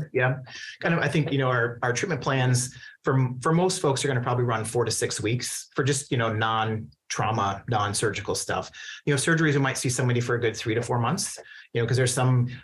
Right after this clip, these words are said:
protocols, let's say, again, rotator cuff repair, you don't do any strengthening until eight weeks into the, the series of,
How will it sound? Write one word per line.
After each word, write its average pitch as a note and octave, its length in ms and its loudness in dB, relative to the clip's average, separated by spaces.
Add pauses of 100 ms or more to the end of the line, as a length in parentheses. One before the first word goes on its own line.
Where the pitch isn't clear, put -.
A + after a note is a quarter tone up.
protocols, B2 580 2
let's A#2+ 140 0
say, A2+ 140 2
again, A2 180 0
rotator G#2+ 340 0
cuff B2+ 200 0
repair, A2+ 280 0
you A#2 100 2
don't B2 240 0
do C3+ 220 2
any B2 280 4
strengthening A#2+ 580 0
until G2+ 340 0
eight G#2+ 180 -2
weeks G#2+ 200 0
into G#2 160 0
the, F#2 300 0
the F#2+ 140 -2
series G#2 380 0
of, F2 160 -4